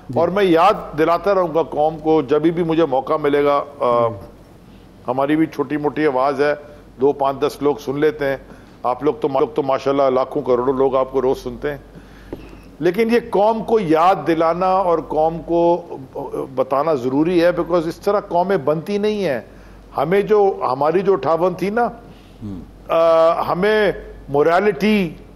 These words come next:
Speaker 2: integrity, यानी कि ईमानदारी, truth, सच बोलना, सच्चाई के साथ खड़े रहना,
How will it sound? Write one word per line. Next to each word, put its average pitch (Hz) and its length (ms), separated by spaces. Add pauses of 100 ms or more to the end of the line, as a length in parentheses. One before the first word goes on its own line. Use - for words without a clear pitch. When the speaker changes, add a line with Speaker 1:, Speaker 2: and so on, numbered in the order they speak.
Speaker 2:
integrity, 202 1080 (440)
यानी 175 320
कि 202 420
ईमानदारी, 202 800 (560)
truth, 240 440 (180)
सच 220 380
बोलना, 220 480
सच्चाई 190 440
के 208 120
साथ 208 140
खड़े 208 280
रहना, 214 600